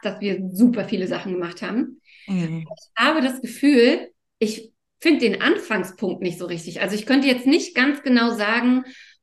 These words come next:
Speaker 1: wo wir am ersten ersten standen, weil es wirklich gefühlt sehr, sehr, sehr, sehr, sehr, sehr, sehr, sehr, sehr weit weg ist.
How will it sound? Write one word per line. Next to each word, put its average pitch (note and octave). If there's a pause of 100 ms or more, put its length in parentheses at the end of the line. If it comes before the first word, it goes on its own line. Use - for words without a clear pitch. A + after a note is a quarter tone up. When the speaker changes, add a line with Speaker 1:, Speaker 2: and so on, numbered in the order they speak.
(120)
Speaker 1:
wo A#3+
wir B3
am G#3+
ersten A#3
ersten G#3
standen, F#3+ (420)
weil G3+
es G#3+
wirklich C#4+
gefühlt A#3+
sehr, G#3+
sehr, F3+
sehr, E3+
sehr, E3
sehr, E3+
sehr, E3
sehr, E3
sehr, E3
sehr -
weit -
weg -
ist. -